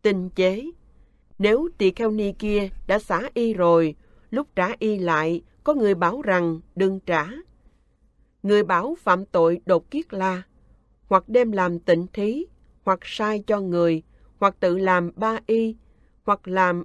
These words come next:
y trợ thân, hoặc cố ý làm hư, hoặc làm cháy, hoặc làm y biến dạng,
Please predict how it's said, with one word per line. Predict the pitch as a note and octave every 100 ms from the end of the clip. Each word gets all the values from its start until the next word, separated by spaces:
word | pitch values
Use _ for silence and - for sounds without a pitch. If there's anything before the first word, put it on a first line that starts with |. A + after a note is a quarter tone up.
| -
y | A#3 A3+
trợ | E3+ D#3+ F#3+
thân, | G3 G3 F#3 - _ _ _
hoặc | F#3+
cố | A3 A#3
ý | G#3 A3+ D#4+
làm | G3+ E3+ D#3+
hư, | - G3 F#3+ F#3 _ _ _
hoặc | G3 G3
làm | F#3+ F#3+
cháy, | F#3 G#3 G3+ C4+ F#4 _ _ _ _
hoặc | G3 F3+
làm | F#3+ F#3 E3+ -
y | A3
biến | G3 A3+ D#4+ G3+
dạng, | E3+ D#3 E3